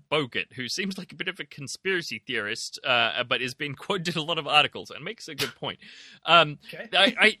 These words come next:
Speaker 1: it's funny when, like, a social media post becomes news, but anyway, this one did. But
Speaker 2: Mm.
Speaker 1: yeah, so he said, "Food Bank Victoria yesterday shut down because of worries about it being a hotspot for coronavirus because there was a line of people wanting free fucking food.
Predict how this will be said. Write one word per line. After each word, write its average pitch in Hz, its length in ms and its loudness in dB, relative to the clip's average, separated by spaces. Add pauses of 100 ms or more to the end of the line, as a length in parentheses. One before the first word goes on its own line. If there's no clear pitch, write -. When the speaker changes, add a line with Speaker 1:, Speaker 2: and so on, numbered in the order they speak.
Speaker 1:
it's 196 220 -6
funny 233 240 -8
when, 220 160 -6
like, 170 180 -6
a 143 80 -6
social 170 460 -4
media 147 320 -4
post 175 380 -6
becomes 151 440 -8
news, 151 380 -8
but - 160 -6
anyway, 117 300 -2
this - 200 -12
one 95 160 -14
did. - 140 -10
But 185 200 -2
Speaker 2:
Mm. 175 40 -4
Speaker 1:
yeah, 143 160 6
so 165 180 -4
he 196 100 -2
said, 180 220 0 (420)
"Food 262 200 -4
Bank 254 180 2
Victoria 190 500 2
yesterday 135 360 0
shut 160 260 -2
down 139 260 0
because 123 260 -10
of 113 120 -12
worries 147 320 -4
about 139 220 0
it - 60 -10
being 131 180 -4
a 107 60 -6
hotspot - 440 -10
for 123 120 -20
coronavirus 127 760 -6
because 147 220 -14
there 131 100 -2
was 117 140 -6
a 117 40 -8
line 165 220 -4
of 143 80 -10
people 175 240 -8
wanting 147 220 -14
free 175 240 -8
fucking 175 380 -6
food. 170 340 -4